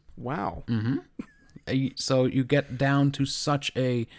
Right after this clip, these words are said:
Speaker 2: fine level that you're getting down to the brass tacks of the furniture. So, I mean,
Speaker 1: Ah.
Speaker 2: puts that phrase in a whole new light.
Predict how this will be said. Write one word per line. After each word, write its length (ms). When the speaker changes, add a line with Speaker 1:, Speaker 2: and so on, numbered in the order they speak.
Speaker 2:
fine 520
level 300
that 160
you're 80
getting 280
down 240
to 80
the 80
brass 580
tacks 580
of 180
the 100
furniture. 560
So, 380
I 100
mean, 240
Speaker 1:
Ah. 300
Speaker 2:
puts 180
that 160
phrase 400
in 60
a 60
whole 600
new 180
light. 300